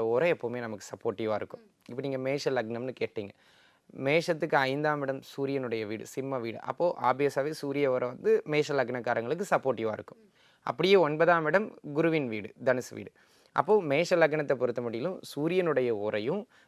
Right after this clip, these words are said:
குருவினுடைய ஓரையும் எந்த முக்கிய செயல்கள் செய்யறதா இருந்தாலும் இவங்க எடுத்துக்கிடலாம்,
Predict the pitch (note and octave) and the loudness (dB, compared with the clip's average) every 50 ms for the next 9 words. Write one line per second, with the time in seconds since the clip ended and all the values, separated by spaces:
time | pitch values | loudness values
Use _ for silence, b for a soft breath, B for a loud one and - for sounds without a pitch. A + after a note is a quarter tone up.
0 | b - - E3 F#3 F#3+ F#3+ F3+ D#3 C#3 C3 B2+ A#2+ A2+ A2 A2+ A2+ A2+ B2 E3+ | b 0 2 2 4 4 4 4 4 4 4 4 4 4 2 2 0 0 -2 -4
1 | G3+ F#3+ - _ C3 C3+ D3 F3 G3+ G#3 F#3+ E3 D#3 C#3 - E3+ F#3+ F#3 E3 - | -6 -8 -8 _ 2 2 2 4 4 2 2 0 -2 -4 -2 0 0 2 2 2
2 | D3+ C#3+ C#3 C3+ C3+ C3 - - B2 A#2+ B2 A#2 A#2 A#2 A2 A2 A#2+ C#3+ F#3+ A3+ | 2 2 2 2 0 0 0 -2 0 0 2 2 2 0 0 0 -2 -2 -2 -2
3 | - - - E3 C3+ B2 G#2+ G2+ F2 - A2+ G2 G2 F#2+ F#2 G2 - | -4 -2 0 0 0 2 0 -2 -4 -4 -8 -10 -8 -10 -12 -12 -14